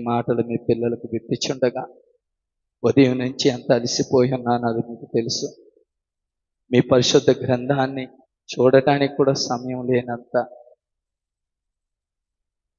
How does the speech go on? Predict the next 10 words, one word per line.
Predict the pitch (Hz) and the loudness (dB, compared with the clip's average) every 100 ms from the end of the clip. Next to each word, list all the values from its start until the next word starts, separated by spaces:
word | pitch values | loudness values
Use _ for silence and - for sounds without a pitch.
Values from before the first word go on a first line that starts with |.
| _ _ _ | _ _ _
ఈ | 127 135 | 6 6
లోక | 131 143 147 147 | 8 6 6 2
శక్తులు | 131 - 120 - 139 120 - - _ _ 120 | 0 0 -2 -2 -2 0 -6 -18 _ _ -8
ఎంతగా | 123 - 127 127 117 - - - - | -8 0 2 2 0 -4 -16 -10 -4
బంధించి | 120 120 131 131 135 120 | -4 -2 -4 -4 -6 -6
ఉన్నాయో | 120 120 117 | -4 -2 0
అది | 113 113 | -2 -6
మీకు | 113 113 - | -12 -14 -8
తెలుసు. | 107 110 - - _ _ _ _ _ _ _ _ _ | -8 -8 -12 -12 _ _ _ _ _ _ _ _ _
నాయనా, | 110 107 98 | -4 -4 -6